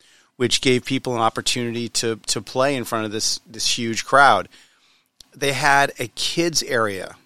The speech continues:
that was set up, and there was, that's the other thing. It was such a, an all-inclusive event. I mean, there were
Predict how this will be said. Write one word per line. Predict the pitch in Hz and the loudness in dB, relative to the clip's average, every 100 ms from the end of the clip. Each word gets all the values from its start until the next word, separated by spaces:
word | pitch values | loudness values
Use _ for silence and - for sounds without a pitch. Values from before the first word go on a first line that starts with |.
| _ 117 | _ -2
that | 123 123 | 0 0
was | 120 | -2
set | - 143 131 | 0 2 4
up, | 127 123 _ _ 139 | 4 2 _ _ -2
and | |
there | 135 | 0
was, | 135 - | 0 0
that's | 156 - | 0 2
the | 156 | 2
other | 160 | 0
thing. | - 101 92 - - - _ _ _ _ _ _ | 0 -6 -6 -16 -20 -20 _ _ _ _ _ _
It | 160 | -4
was | 131 127 | -2 2
such | - - 147 - - _ | 2 4 4 2 -2 _
a, | 135 - | -8 -4
an | 120 117 - | -4 -4 -2
all-inclusive | 117 120 131 123 - - 131 - 117 | 2 4 2 -2 -8 -8 -6 -4 -6
event. | 98 113 107 | -6 -6 -4
I | 101 | -6
mean, | 104 104 - | -8 -8 -12
there | 101 117 135 | -6 0 0
were | 127 117 110 110 107 | 0 0 0 0 -4